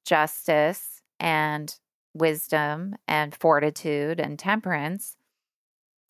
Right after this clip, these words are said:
and all of the virtues that go under those. But those won't get you to God, at least not completely. You also need the, the theological virtues of faith, hope, and love.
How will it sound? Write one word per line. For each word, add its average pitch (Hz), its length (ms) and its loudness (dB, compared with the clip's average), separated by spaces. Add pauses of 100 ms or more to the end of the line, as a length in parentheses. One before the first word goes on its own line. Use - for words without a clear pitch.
and 165 140 2
all 151 180 4
of 151 140 -2
the 156 100 4
virtues 147 440 -2
that 147 160 -2
go 147 180 0
under 160 400 2
those. 147 480 0 (600)
But 214 140 4
those 277 240 8
won't 202 220 4
get 175 200 4
you 170 140 0
to 160 100 2
God, 143 380 2 (320)
at 175 160 2
least 180 240 0
not 170 180 2
completely. 165 720 -2 (520)
You 180 140 2
also 185 240 2
need 180 200 -2
the, 175 140 2 (160)
the 165 80 2
theological 156 720 0
virtues 160 520 -6
of 160 120 -8
faith, 147 260 -4
hope, 156 240 -6
and 147 160 -6
love. - 480 -6